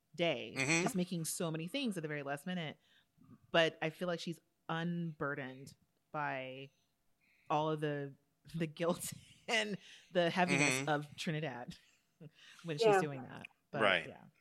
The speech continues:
Speaker 3: Yeah, and how that relates to what, how the judges have commented on the work that Anya has made,
Speaker 1: Mm-hmm.
Speaker 3: right? So I, I think I sort of had this inkling that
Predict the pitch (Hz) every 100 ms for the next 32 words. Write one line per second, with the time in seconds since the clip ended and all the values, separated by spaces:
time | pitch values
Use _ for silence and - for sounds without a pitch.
0 | _ - _ - - - 302 247 240 285
1 | 285 285 247 247 247 - 247 226 226 240
2 | 226 208 220 220 220 214 220 - - 214
3 | 214 185 - - - - _ 190 185 180
4 | 170 180 180 175 175 185 165 165 170 185
5 | 180 175 180 170 - - - _ - 156
6 | 147 131 208 262 220 208 - - - 214
7 | 214 269 - - - - - - 233 302
8 | 285 294 269 254 240 262 269 262 254 226
9 | 208 190